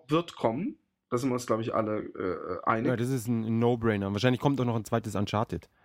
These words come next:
Speaker 1: Ja, das, das, das wär auch, äh, äh, würde ich mir auch sehr wünschen. Das hat nämlich großen Spaß gebracht. Hat mir mehr Spaß gebracht als das letzte Uncharted auf der PlayStation drei.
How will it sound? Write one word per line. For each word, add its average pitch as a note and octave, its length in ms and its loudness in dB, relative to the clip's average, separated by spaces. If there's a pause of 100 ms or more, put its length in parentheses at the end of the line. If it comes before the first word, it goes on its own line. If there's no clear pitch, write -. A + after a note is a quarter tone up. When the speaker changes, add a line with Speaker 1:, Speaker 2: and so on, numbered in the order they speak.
(120)
Speaker 1:
Ja, C3+ 160 4
das, D3 180 -6
das, D3 160 0
das C#3 220 -2
wär B2+ 160 2
auch, B2 240 -4
äh, - 60 -8
äh, A#2 500 0
würde C3+ 320 -4
ich B2 100 -12
mir A2 100 2
auch G#2+ 100 -4
sehr A2 200 0
wünschen. B2+ 380 -4
Das B2 160 -6
hat - 160 2
nämlich A2+ 260 -4
großen A#2 320 -6
Spaß G2+ 300 0
gebracht. - 400 -4 (280)
Hat - 200 6
mir G#3 100 0
mehr C4+ 220 0
Spaß - 340 0
gebracht G#3+ 260 -2
als - 140 -2
das E3+ 140 -8
letzte - 340 0
Uncharted C#3+ 560 0
auf - 160 -2
der A2 200 2
PlayStation G2+ 520 -2
drei. B1+ 300 -4